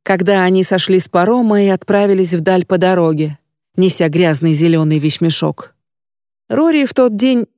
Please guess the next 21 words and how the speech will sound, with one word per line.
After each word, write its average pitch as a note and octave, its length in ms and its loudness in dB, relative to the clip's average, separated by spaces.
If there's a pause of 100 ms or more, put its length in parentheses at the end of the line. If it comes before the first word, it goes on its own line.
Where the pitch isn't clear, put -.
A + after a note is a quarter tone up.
чуть - 320 -6
не A#3 80 -2
последовал G#3 680 0
за G3+ 160 -2
ними, D#3 440 -2 (140)
понимая, F3 460 2
что F3 240 -2
они F#3 180 2
наверняка F#3 680 0
окажутся G#3+ 640 -2
в F3 80 -8
том A3 440 -2
старом G3 600 -2
доме, G3+ 480 0 (240)
где E3+ 220 0
ребёнку E3+ 400 0
совсем E3+ 420 -2
не D#3+ 100 2
место. D3+ 520 -4 (1040)
Спустя E4 380 0
мгновение D4 680 2